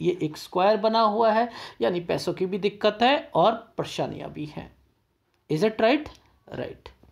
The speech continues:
अब देखो, इसके बाद हम, ये बाईस साल है, ये वाला समय जो है,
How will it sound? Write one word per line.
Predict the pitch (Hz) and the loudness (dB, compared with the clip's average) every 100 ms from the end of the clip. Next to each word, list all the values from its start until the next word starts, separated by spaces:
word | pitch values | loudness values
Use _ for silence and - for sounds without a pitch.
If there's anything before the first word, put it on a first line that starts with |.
| _ _ - - - | _ _ -20 -18 -2
अब | 208 185 | -2 2
देखो, | 190 196 208 220 - - _ _ _ - | 0 4 4 4 2 -10 _ _ _ -2
इसके | 247 - - 339 | -2 -2 2 2
बाद | 175 147 151 - - _ - _ - | 4 4 4 0 -18 _ -20 _ -8
हम, | - 190 185 226 - | 0 0 0 -8 -4
ये | 196 | 0
बाईस | 285 160 226 247 - | 2 4 2 2 2
साल | 214 | 2
है, | 143 139 - | 2 -2 0
ये | 185 | 2
वाला | 226 233 | 4 2
समय | 233 196 208 | 2 2 0
जो | 214 208 | 2 2
है, | 185 220 | 4 4